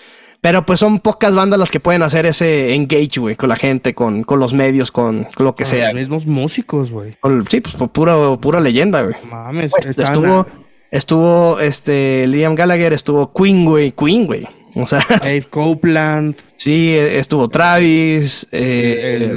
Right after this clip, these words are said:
Speaker 2: el hijo de, de pinche Van Halen, güey.
Speaker 1: Hablando de hijos, güey, qué bonito momento el hijo de Roger Taylor tocando la batería, güey. Ahí creo que todos nos quebramos, güey.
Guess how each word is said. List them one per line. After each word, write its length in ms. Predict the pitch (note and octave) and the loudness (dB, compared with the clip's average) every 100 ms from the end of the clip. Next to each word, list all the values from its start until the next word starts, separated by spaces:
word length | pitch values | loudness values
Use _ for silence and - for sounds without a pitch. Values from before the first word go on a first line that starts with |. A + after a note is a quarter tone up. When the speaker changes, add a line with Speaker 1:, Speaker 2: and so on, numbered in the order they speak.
| A#2 A#2 A#2 | -6 -6 -6
Speaker 2:
el 60 | |
hijo 300 | B2+ - C#3+ | -6 -2 -2
de, 560 | C3+ B2 A#2 A2+ A2 G#2+ | 0 0 -2 -4 -6 -8
de 260 | A#2 A2+ A2 | -8 -8 -8
pinche 520 | - B2 A#2+ C#3 B2 | -8 -8 -8 -6 -6
Van 220 | A#2 A#2+ - | -4 -6 -4
Halen, 640 | D#3 E3 E3 D3+ C#3+ C#3 | -2 0 0 -2 -2 -4
güey. 320 | C3+ C3+ C3 C3+ | -6 -8 -6 0
Speaker 1:
Hablando 320 | D#3 E3+ G3+ | 2 4 4
de 100 | F3+ | 2
hijos, 220 | F#3 G3 | 2 2
güey, 160 | F#3+ F3+ | 2 0
qué 180 | - D3+ | 0 2
bonito 380 | D#3+ E3+ - | 2 0 0
momento 440 | F3 D#3 C#3 C#3 D#3 | 0 0 0 0 0
el 80 | D3 | 0
hijo 200 | C#3 D#3+ | 0 0
de 120 | C#3 | 0
Roger 320 | A2+ B2 C3 | 0 -2 -2
Taylor 340 | - C3 C3+ | -2 0 0
tocando 260 | C3 - B2 | -4 -4 -2
la 120 | C3+ | -2
batería, 340 | B2+ A#2 C3 B2+ | -2 -4 -2 -2
güey. 140 | G#2+ | -2
Ahí 120 | A2+ | -4
creo 200 | A#2 D3+ | -4 -4
que 80 | D#3 | -4
todos 260 | C#3 C#3+ E3+ | -2 0 0
nos 140 | E3 | 0
quebramos, 500 | - B2+ A#2+ C#3 A#2 | 0 0 0 -2 -4
güey. 140 | F2+ | -8